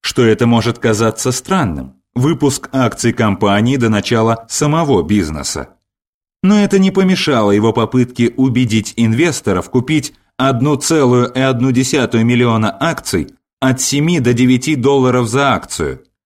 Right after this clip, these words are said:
несмотря на то, что у него не было ни оборота, ни сотрудников, ни клиентов,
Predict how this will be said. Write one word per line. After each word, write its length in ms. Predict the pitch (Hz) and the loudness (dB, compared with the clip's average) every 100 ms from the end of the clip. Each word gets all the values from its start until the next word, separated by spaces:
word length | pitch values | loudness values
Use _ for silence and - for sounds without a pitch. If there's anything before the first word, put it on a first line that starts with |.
| _ | _
несмотря 640 | 107 110 - 101 98 104 | 0 0 2 -2 0 0
на 120 | 95 90 | 0 0
то, 380 | 208 151 - _ _ _ | -2 -2 -6 _ _ _
что 220 | - - 151 | -6 0 0
у 80 | |
него 240 | 147 147 156 | 2 2 2
не 160 | 156 | 0
было 300 | 127 123 117 - | 2 2 0 0
ни 160 | 151 185 | 0 2
оборота, 720 | 135 98 82 80 104 101 _ _ - | 2 0 0 -2 -4 -10 _ _ -2
ни 160 | 165 | 0
сотрудников, 880 | 170 151 117 104 98 101 110 123 - _ - | 2 0 0 2 2 2 0 -2 -4 _ -2
ни 180 | 156 | -2
клиентов, 800 | 135 123 113 120 185 151 98 - | 0 2 2 4 2 0 -2 -6